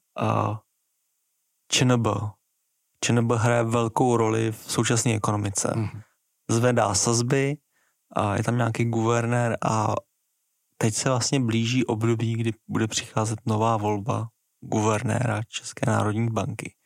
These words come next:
Speaker 1: A mě by zajímalo, jaký jsou kandidáti možný vlastně na post guvernéra. A pokud vlastně tento kandidát vlastně jako se stane opravdu tím guvernérem,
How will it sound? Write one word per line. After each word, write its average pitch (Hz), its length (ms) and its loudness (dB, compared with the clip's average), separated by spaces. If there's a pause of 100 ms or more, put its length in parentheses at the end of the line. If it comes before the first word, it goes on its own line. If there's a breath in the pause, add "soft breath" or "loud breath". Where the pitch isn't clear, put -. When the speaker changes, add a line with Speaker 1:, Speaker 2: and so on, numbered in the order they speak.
(760)
Speaker 1:
A 117 40 0
mě 113 140 2
by 135 140 4
zajímalo, 110 600 0 (500)
jaký - 240 0
jsou 139 160 0
kandidáti 107 720 0
možný 113 460 0
vlastně 110 280 -2
na 113 100 2
post 117 220 -2
guvernéra. 104 680 0 (840)
A - 20 -2 (120)
pokud 117 340 0
vlastně 117 560 -2 (560)
tento 117 280 0 (260)
kandidát 117 600 0
vlastně 110 340 -4
jako 110 220 -4
se 117 160 -2
stane 110 380 -2
opravdu 110 420 -2
tím 117 220 -2
guvernérem, 107 680 -2